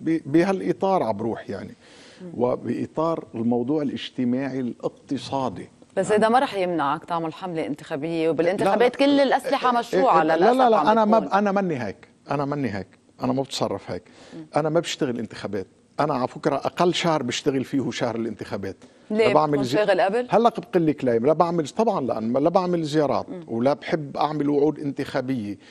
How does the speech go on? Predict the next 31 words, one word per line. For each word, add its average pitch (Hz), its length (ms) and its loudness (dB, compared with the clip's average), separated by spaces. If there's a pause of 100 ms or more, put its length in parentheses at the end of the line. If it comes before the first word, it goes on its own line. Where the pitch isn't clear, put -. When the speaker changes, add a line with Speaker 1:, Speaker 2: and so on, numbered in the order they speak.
(300)
Speaker 1:
وما 117 400 0
بعود، 147 600 0
شفتيني 165 540 -6
على 131 140 -2
قد 135 240 -4
إيه 156 120 2
إلي 143 120 0
ما 127 100 -2
طلعت 127 280 -6
على 120 80 -6
التلفزيون، 117 520 -6
Speaker 2:
مم. 233 220 -8
Speaker 1:
يعني 107 260 -6
طالع 127 300 -2
معك 131 280 -6 (100)
إلي 139 180 -4
فترة. 143 360 -4 (500)
آه، 120 580 0 (120)
اللي 117 160 -2
بدي 175 240 -2
أقول 214 260 -4
لك 156 220 -4
إياه، 123 160 -2
رحت 156 280 -8 (200)
لعنده 151 540 -4
قلت 143 280 -6
له، 170 300 -2 (1000)
قلت 131 220 -4
له 190 260 0
يا 143 100 4
ر-، 165 120 -4